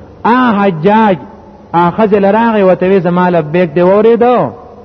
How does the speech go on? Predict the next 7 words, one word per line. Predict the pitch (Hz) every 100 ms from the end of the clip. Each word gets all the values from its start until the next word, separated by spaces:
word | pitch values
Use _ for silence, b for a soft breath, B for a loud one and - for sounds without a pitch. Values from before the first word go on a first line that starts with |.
| - -
هغه | 135 147
وی، | 147 135
«بالکل | 113 160 220 185
ستا | 156 156
لبیک | 143 123 123 127
مې | 123
واورېد.» | 110 101 107 -